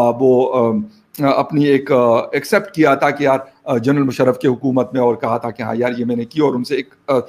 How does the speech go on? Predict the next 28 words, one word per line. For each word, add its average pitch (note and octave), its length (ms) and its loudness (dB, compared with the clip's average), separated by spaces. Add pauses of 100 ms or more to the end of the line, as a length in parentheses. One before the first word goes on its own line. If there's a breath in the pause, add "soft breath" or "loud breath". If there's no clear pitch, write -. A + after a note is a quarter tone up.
(140 loud breath)
statement, B3 540 2 (100)
video D3 320 4
statement A#2+ 520 0 (120)
लिया A#2+ 280 2
गया। A#2 180 0
ये C4+ 180 -2
सारी F3 280 2
चीज़ें D3 320 -8 (220)
हो C3 100 4
गई। G#2 180 -6 (1200 soft breath)
इसके D#4+ 240 2
साथ B3 180 6
साथ D#3+ 160 2
पाकिस्तान B3 640 4
में, E3 220 0 (320 soft breath)
अ, D#3+ 200 8
जितने A3+ 440 2
भी, A#2+ 240 -4 (100)
अ, C#3 400 2
ऐसी F#3 300 0
शख्सियात C#3+ 600 2
होती A#2+ 300 -4
हैं, G#2 280 -8 (520 soft breath)
अ, C3+ 280 4
मैं D3+ 180 2
start E3 320 2
करूँगा B2 340 0
उनको, - 800 0